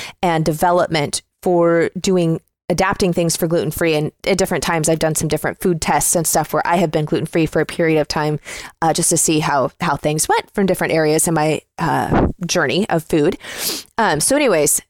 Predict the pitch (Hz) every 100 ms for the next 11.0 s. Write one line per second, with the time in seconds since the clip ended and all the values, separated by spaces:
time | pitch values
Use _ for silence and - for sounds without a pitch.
0 | _ - - 208 185 196 165 165 170 156
1 | 147 160 160 151 156 151 156 151 139 -
2 | - 185 165 - 160 151 - 165 160 160
3 | - 160 156 - _ _ _ _ - 165
4 | 160 147 - 160 151 - 147 147 - 147
5 | 143 160 - 151 156 156 156 151 165 151
6 | - 170 156 156 143 - 156 160 - 165
7 | 175 165 139 - - 196 - 269 294 269
8 | 247 220 - 208 180 165 _ - 196 170
9 | 156 160 156 277 190 - 175 151 139 -
10 | 170 160 - - 370 185 160 160 160